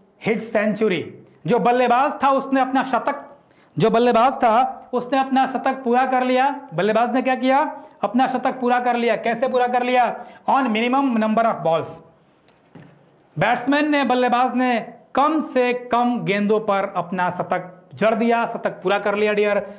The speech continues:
तो देखिए, on minimum number of balls नहीं होता है, ये वाला गलत है। on को हटा के क्या कर लीजिए? in कर लीजिए, sentence सही है। हिंदी क्या बोल रहे हैं? कम से कम गेंदों में,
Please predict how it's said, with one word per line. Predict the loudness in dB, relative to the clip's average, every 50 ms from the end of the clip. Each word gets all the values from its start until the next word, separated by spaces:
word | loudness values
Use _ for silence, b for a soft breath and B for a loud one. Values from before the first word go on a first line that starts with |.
| B B B
तो | 0 0
देखिए, | 0 0 0 0 0
on | 0 0 0 0 0
minimum | 0 -2 -2 -2 -2 -2 0 0 0
number | 0 0 0 2 2
of | 0 0
balls | 0 0 0 0 0 -2
नहीं | -4 -2 -2
होता | -2 0 0 0
है, | 0 -2 -4 B B B -8 -2 0
ये | 0 2
वाला | 2 0 0
गलत | 0 0 -2 0 0
है। | -2 -4 -2
on | 0 0 0 0 0 -2
को | 0 0 0
हटा | 0 2 0 0 0
के | 0 -2 0
क्या | 0 0 0
कर | 0 -2 -2
लीजिए? | 0 -2 -2 -2 -4 -4 -4 -4
in | -4 -2 -2
कर | -2 -2
लीजिए, | 0 -2 -2 -2 -2
sentence | -2 -4 -4 -6 -6 -8 -10 -10 -10 -12
सही | -14 -18
है। | -18 -20 -20 B B B B B B B B B -2
हिंदी | 0 0 0 0 0
क्या | 0 0
बोल | 0 0 0
रहे | 0 -2 -4
हैं? | -6 -12 -16 -20 -4 0
कम | 0 2 2 0
से | 0 0 -2 0
कम | 0 0 2 2 2 2
गेंदों | 0 -2 0 2 2 2
में, | 2 0 -4 -6